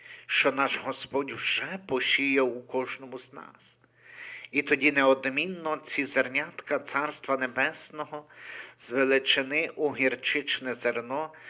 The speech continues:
розростуться у дерево та змінять якісно наше життя,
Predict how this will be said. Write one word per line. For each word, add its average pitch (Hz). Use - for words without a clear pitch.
розростуться 127
у -
дерево 143
та 127
змінять 131
якісно 131
наше 120
життя, 104